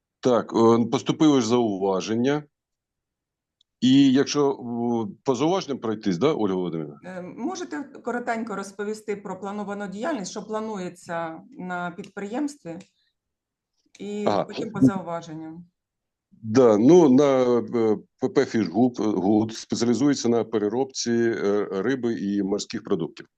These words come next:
Speaker 1: як видно з їхніх кведів. Е, питанням основним О-, О В Д, і то, е, чого воно було проведено, це те, що,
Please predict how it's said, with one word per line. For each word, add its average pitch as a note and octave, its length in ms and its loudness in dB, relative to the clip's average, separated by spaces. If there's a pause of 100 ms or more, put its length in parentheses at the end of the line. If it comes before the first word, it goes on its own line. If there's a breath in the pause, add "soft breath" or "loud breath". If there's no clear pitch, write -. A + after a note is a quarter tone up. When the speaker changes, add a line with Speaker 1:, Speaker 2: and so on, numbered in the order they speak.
(640 loud breath)
Speaker 1:
як F#2+ 320 2
видно G#2 340 2
з F#2 60 -6
їхніх F#2+ 340 -2
кведів. D2+ 480 0 (480 loud breath)
Е, G2 580 4 (640)
питанням B2+ 640 2
основним A#2 720 2
О-, G2+ 320 2
О G#2 100 2
В F#2+ 160 2
Д, F#2+ 440 0
і B2 240 4
то, B2+ 440 -2 (260)
е, F#2+ 40 -8
чого A#2 480 0
воно A2+ 200 2
було A2 180 2
проведено, G2+ 520 -2
це A#2+ 180 -4
те, D#3 280 0
що, B2+ 520 2